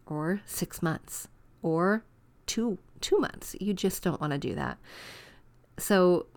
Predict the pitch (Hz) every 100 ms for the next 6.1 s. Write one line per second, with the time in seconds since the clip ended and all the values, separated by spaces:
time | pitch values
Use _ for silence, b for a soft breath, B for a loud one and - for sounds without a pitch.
0 | - 185 220 339 - 151 156 156 - -
1 | 151 - 139 143 147 147 - - - -
2 | - - _ _ - _ _ _ - -
3 | - - 190 196 180 - 180 170 - 175
4 | 165 208 214 - 196 180 202 175 - 175
5 | 180 175 170 170 - 165 - 180 196 202
6 | 190